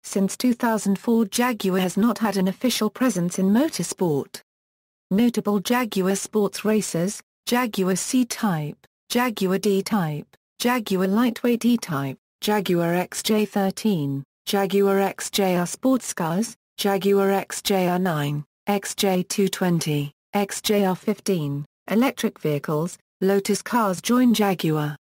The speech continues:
Mira Limited and Capero on a luxury hybrid executive sedan project called Limo Green, a Euro funded by the U K government Technology Strategy Board. The vehicle will be a series plug-in hybrid. Jaguar and the arts.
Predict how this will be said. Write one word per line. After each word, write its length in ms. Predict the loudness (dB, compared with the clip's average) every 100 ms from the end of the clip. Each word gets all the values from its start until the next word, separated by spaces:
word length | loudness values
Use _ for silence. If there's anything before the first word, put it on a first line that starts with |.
| -4
Mira 340 | 0 2 2
Limited 440 | 4 4 2 2 2
and 200 | 2 0
Capero 560 | -4 -2 0 2 2
on 140 | 2 2
a 60 |
luxury 520 | 2 0 -2 -2 0 0
hybrid 520 | 0 0 0 0 0
executive 680 | -2 -2 -2 -2 -2 -2
sedan 500 | -2 -2 2 4 2
project 400 | 2 0 0 -2 -2
called 340 | 2 2 4
Limo 260 | 4 4 2
Green, 320 | 2 2 2
a 40 |
Euro 420 | 2 2 4 2
funded 500 | 0 0 4 4 2
by 160 | 0 0
the 100 | 0
U 200 | 0 0
K 260 | 2 2 2
government 480 | 0 2 2 2
Technology 560 | -2 0 2 2 0 -2
Strategy 640 | 0 -2 0 -2 -2 -2
Board. 480 | -2 -2 0 -2 -6 -14 _ _ _ _ _ _
The 100 | -4
vehicle 420 | 0 0 0 -2
will 120 | -2 0
be 160 | 0
a 60 | -2
series 440 | 0 2 2 2
plug-in 420 | -2 -2 0 0
hybrid. 600 | 0 0 0 -2 -4 -6 -16 _ _ _ _ _ _ -2
Jaguar 480 | 0 2 2 2 2
and 100 | 2
the 160 | 2
arts. 600 | 2 0 -2 -8 -14 -14